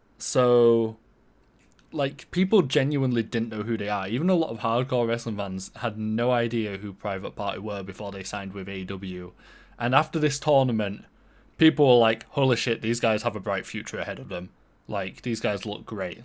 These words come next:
Like, yeah, they look a little green, but, like, they're having matches this good already. Like, when they, like, get the fundamentals down a bit more and, like, learn a bit more that, like, improvisation in matches and storytelling, like, they could be fucking incredible, you know? So, yeah, people, like,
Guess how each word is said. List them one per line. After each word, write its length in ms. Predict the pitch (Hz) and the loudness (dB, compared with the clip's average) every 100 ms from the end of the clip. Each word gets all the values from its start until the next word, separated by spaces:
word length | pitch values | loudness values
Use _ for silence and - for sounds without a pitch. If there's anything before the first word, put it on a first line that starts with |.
| - | -4
Like, 160 | 117 | 0
yeah, 160 | 131 127 | 2 2
they 80 | 123 | 2
look 200 | 131 135 | 0 0
a 40 | |
little 220 | 120 117 | -2 -4
green, 420 | 110 120 123 110 | -4 -2 -2 -4
but, 240 | 98 107 - | -6 -8 -6
like, 200 | 107 95 | -8 -4
they're 100 | 110 | -2
having 240 | 120 120 | 0 0
matches 400 | 107 127 127 123 | -2 -4 -2 -4
this 200 | 110 110 | -4 -8
good 140 | - 113 | -4 -2
already. 400 | 107 104 113 160 | -2 -2 0 0
Like, 340 | 139 110 - | 2 -2 -6
when 240 | - 117 139 | -8 -2 2
they, 120 | 156 | 4
like, 420 | 131 120 - _ | 4 0 -4 _
get 260 | - 127 - - _ _ _ - _ _ | -2 -2 -4 -20 _ _ _ -20 _ _
the 100 | 123 | -4
fundamentals 580 | 135 123 117 131 139 123 | 0 0 0 -2 -2 -2
down 300 | 110 120 127 | 2 2 2
a 40 | |
bit 140 | 120 | -2
more 320 | 123 123 127 127 | 0 4 6 4
and, 100 | 123 | 2
like, 220 | 110 107 | 0 2
learn 400 | 120 120 113 113 - - - | 2 2 0 -4 -12 -20 -10
a 100 | - | -4
bit 180 | 113 131 | 0 0
more 160 | 120 117 | 2 2
that, 160 | 110 | 2
like, 180 | 107 123 | -2 -6
improvisation 920 | 123 120 123 117 107 101 101 113 135 | -4 -4 -2 0 0 0 -4 -4 -2
in 120 | 131 123 | -2 -2
matches 480 | 117 - 127 120 | -4 -4 -2 -2
and 140 | 110 98 | -4 -8
storytelling, 680 | - 104 110 127 147 160 165 | -6 -4 -4 -2 0 0 -2
like, 180 | 117 | -6
they 120 | 113 123 | -4 -4
could 180 | 123 | -4
be 100 | 120 | -6
fucking 500 | 104 - 123 120 98 101 | -6 -4 -4 -4 -8 -10
incredible, 600 | 107 - 107 98 110 - - | -12 -6 -8 -8 -14 -18 -12
you 100 | 120 | -8
know? 200 | 110 113 _ - _ | -8 -10 _ -20 _
So, 120 | - | 2
yeah, 260 | 170 160 123 | 4 6 4
people, 400 | - 170 - 135 | 0 -2 -2 0
like, 260 | 120 113 | 0 -2